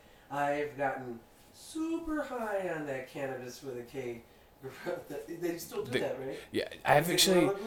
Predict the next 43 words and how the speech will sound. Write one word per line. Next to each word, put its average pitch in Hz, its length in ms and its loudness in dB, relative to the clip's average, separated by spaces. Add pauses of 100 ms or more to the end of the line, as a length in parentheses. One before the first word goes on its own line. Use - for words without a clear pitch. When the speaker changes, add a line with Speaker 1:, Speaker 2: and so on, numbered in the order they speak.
(100)
Speaker 1:
Glue 196 140 0
or 139 280 0
Speaker 2:
It's - 200 8
the 156 100 10
Gorilla 156 260 12
Glue 175 120 12
is 151 80 6
the 147 60 4
one 151 60 6
Speaker 1:
Yeah. 151 60 6
Speaker 2:
you're 143 60 2
talking 143 240 10
about, 113 240 8
yeah, 123 160 8
but 117 120 2
I 135 40 4
haven't 202 180 4
seen 214 200 6
that 214 140 10
one 190 140 10
in, 196 120 6
in 226 100 4
a 147 80 6
little 113 260 8
bit. 104 420 6
Uh, 113 380 12
I've 123 120 10
seen 180 140 8
it 185 60 6
come 175 180 8
in 165 140 4
some 160 160 8
of 151 40 6
the 135 60 8
applicators, 117 760 8
and 117 80 2
they're 110 80 4
still 123 200 4
using 117 340 4
it 113 120 4
in 113 160 0
production 107 540 6
side. 98 380 8